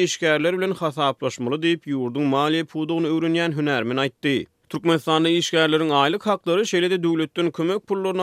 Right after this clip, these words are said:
alýan raýatlaryň aýlyk tölegleri hemde pensionerleriň pensiýalary raýatlaryň bank hasaplaryna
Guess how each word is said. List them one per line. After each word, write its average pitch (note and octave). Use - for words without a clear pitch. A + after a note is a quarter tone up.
alýan E3+
raýatlaryň D3
aýlyk C3+
tölegleri D#3
hemde D#3
pensionerleriň E3
pensiýalary F#3
raýatlaryň C#3+
bank D#3
hasaplaryna C3+